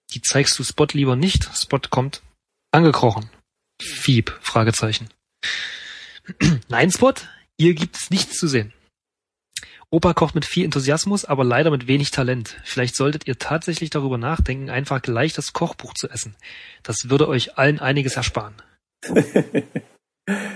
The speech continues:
Speaker 2: Okay, nimm Kochbuch. Kochen ist Opas Aufgabe, nicht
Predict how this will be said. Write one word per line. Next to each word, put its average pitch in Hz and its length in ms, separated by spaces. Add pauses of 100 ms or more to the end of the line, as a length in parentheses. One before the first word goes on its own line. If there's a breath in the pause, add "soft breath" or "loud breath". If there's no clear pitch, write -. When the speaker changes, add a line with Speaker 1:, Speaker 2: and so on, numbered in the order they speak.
(1000 loud breath)
Speaker 2:
Okay, 143 380
nimm 190 680 (120)
Kochbuch. 196 640 (1900)
Kochen 214 300
ist 147 180
Opas 139 280
Aufgabe, 117 560
nicht 151 360